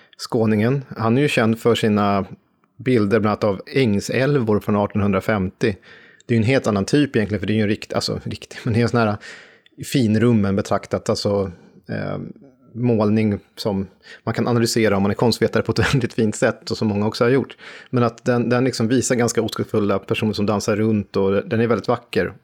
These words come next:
Eh, och, eh, han, han gjorde även andra varianter. Han gjorde den här, eh,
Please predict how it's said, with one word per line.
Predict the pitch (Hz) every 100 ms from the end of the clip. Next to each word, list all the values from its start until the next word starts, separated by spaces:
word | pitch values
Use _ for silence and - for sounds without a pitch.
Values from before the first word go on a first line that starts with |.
| -
Eh, | 101 98
och, | 104 - - 110
eh, | 104 92 - - - - - _
han, | 120 120
han | 127 135
gjorde | 143 131
även | 139 127
andra | 143 185 165
varianter. | 135 117 104 101 104
Han | 117
gjorde | 135 120
den |
här, | 110 113
eh, | 110